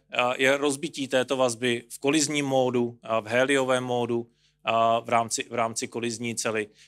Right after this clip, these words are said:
A nedostaneme se pod požadované limity detekce, které jsou v těch čistotách těch kovů pro tu procesní výrobu pod jedno, pod jedno P P T. Jo. A ta čistota vlastně velmi ovlivňuje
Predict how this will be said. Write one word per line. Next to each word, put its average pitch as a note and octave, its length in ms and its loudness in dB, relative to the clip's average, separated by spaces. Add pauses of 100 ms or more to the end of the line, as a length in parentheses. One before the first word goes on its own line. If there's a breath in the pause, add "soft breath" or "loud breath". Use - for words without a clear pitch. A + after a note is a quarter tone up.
A A2+ 80 -2
nedostaneme C#3+ 640 0
se B2 280 0
pod A#2+ 220 -8
požadované C3+ 840 0 (280)
limity C3+ 360 0
detekce, B2 500 -2
které B2 300 -2
jsou B2+ 400 -2
v - 80 -14
těch B2 160 -6 (140)
čistotách C3+ 680 2
těch C3+ 160 -6
kovů B2 460 -4 (260 soft breath)
pro B2 280 2
tu C3+ 100 -6
procesní C3+ 560 0
výrobu B2 360 -2
pod B2 180 -6
jedno, B2+ 400 0
pod B2+ 120 -4
jedno A#2+ 240 0
P G#2+ 160 0
P A2 220 0
T. F#2+ 280 -2 (600 soft breath)
Jo. G2 220 -10 (280)
A A2 140 0
ta D#3 260 2
čistota F3+ 400 2
vlastně D#3+ 280 4
velmi E3+ 280 4
ovlivňuje D#3+ 680 2